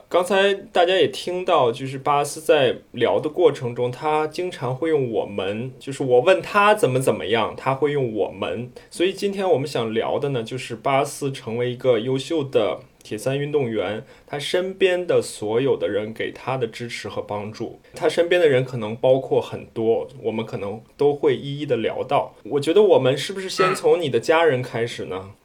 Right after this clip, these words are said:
Speaker 1: 他们的支持对于你来说是不是？
Speaker 2: 我觉得这个是一种原动力吧，因为家人对我们的帮助，对我的帮助来讲的话，那就是你能否走得远，就因为看他们，或者说你最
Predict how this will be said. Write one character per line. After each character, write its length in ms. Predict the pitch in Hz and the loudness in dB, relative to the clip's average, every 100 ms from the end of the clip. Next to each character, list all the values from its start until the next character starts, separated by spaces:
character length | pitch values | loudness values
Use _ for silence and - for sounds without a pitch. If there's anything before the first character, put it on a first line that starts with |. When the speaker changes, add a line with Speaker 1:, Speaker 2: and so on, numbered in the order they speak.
| - | -2
Speaker 1:
他 140 | 165 | 2
们 100 | 170 | 4
的 60 | 151 | 2
支 220 | 143 151 | 0 -6
持 200 | 143 131 | -4 -4
对 160 | 135 131 | 0 0
于 80 | |
你 140 | 135 113 | 0 -2
来 180 | 85 107 | -2 -4
说 240 | - 113 | 0 0
是 200 | - 156 | 2 0
不 40 | |
是？ 0 | |
Speaker 2:
我 0 | |
觉 120 | - 180 | 2 0
得 60 | |
这 140 | 190 160 | 2 2
个 140 | 143 - | 2 0
是 280 | - - 120 110 107 107 104 104 _ | -8 -8 -4 -2 -2 -4 -4 -8 _
一 60 | 123 | -8
种 380 | - 113 104 - | 0 2 0 0
原 260 | 120 127 - | 4 4 4
动 240 | 220 170 143 | 2 2 0
力 100 | 123 | 2
吧， 400 | 107 90 - - | 6 6 4 0
因 60 | 139 | -2
为 100 | 147 | 0
家 320 | - 180 185 | 4 4 4
人 180 | 135 131 | 2 -2
对 120 | 147 | -2
我 140 | 127 107 | 0 -2
们 100 | 98 - | -4 0
的 140 | 107 107 | 0 4
帮 260 | 123 131 147 | 2 2 -4
助， 280 | - 120 110 - | -10 -8 -8 -6
对 100 | 131 | -4
我 120 | 107 | -4
的 80 | 107 | 2
帮 260 | - - - | 2 2 4
助 80 | |
来 100 | 120 120 | 4 4
讲 240 | 120 - | 0 -4
的 60 | 95 | -4
话， 300 | - 92 - - _ _ | 0 0 0 -8 _ _
那 120 | 143 135 | 4 4
就 120 | 135 131 | 4 -2
是 360 | 131 117 113 - 139 | -2 0 0 -2 -2
你 80 | 139 | 0
能 260 | 139 185 | 2 2
否 200 | - 147 - | 4 4 6
走 240 | 139 107 | 2 4
得 120 | 127 | 2
远， 360 | 135 - 127 98 - _ - | 0 2 4 2 0 _ -10
就 80 | 131 - | -10 -8
因 140 | 135 131 | -8 -2
为 180 | 127 127 | 2 2
看 200 | 143 - | 2 2
他 100 | 202 | 2
们， 80 | 151 | 0
或 80 | 165 | 0
者 60 | |
说 120 | 156 180 | 2 0
你 100 | 139 | 2
最 280 | 214 - | 2 2